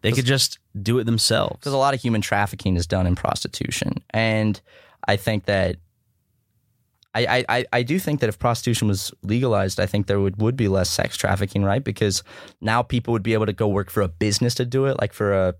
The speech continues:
Speaker 2: it's like, "Oh, I, there's a prostitution business,"
Speaker 1: Mm-hmm.
Speaker 2: instead of having to, like, go with some, some scary pimp. Dude, that's so
Speaker 1: S-,
Speaker 2: pimp.
Speaker 1: big scary pimps.
Speaker 2: Mm-hmm.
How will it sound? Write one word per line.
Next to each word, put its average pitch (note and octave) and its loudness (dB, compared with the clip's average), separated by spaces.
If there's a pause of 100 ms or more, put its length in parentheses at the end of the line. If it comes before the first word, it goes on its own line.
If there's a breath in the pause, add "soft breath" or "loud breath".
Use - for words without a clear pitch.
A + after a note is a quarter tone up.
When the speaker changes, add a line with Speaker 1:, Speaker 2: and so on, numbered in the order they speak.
Speaker 2:
it's - -2
like, F#2+ 0
"Oh, B2+ 0 (360 loud breath)
I, - 0
there's G#2+ 2
a A2 -4
prostitution A#2+ 0
business," A#2+ -2
Speaker 1:
Mm-hmm. F#2 -2
Speaker 2:
instead A#2+ 0
of A2+ 0
having A2+ 0
to, G#2+ 0
like, F#2+ 0 (140)
go G#2 4
with G2+ 0
some, F#2+ 0 (220)
some - -2
scary G2+ 0
pimp. G#2+ -2 (1600)
Dude, A2 0
that's G#2 0
so - 0
Speaker 1:
S-, F#2+ -4
Speaker 2:
pimp. - -8
Speaker 1:
big F#2+ 0
scary F2 2
pimps. - -4 (260)
Speaker 2:
Mm-hmm. G2 4